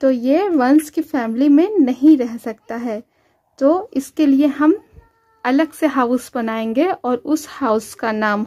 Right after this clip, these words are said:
होगा टेंस। टेन को हम रखेंगे टेंस फैमिली में। तो टेन का ज़ीरो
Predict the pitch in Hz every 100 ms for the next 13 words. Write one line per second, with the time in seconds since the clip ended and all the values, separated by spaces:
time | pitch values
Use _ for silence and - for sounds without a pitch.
0 | - 226 202 285 415 - _ - 294 254
1 | 208 - - _ _ _ _ _ _ _
2 | _ 311 277 277 320 415 440 440 _ _
3 | _ _ _ _ _ _ 269 311 320 302
4 | 262 254 240 226 220 - 262 220 214 226
5 | 330 415 _ _ _ _ _ _ _ _
6 | _ _ _ _ _ - 320 339 349 -
7 | - 247 214 202 214 202 196 220 _ _
8 | _ _ _ _ _ _ _ _ 254 302
9 | 415 _ _ _ 240 254 294 294 302 302
10 | 240 220 220 233 285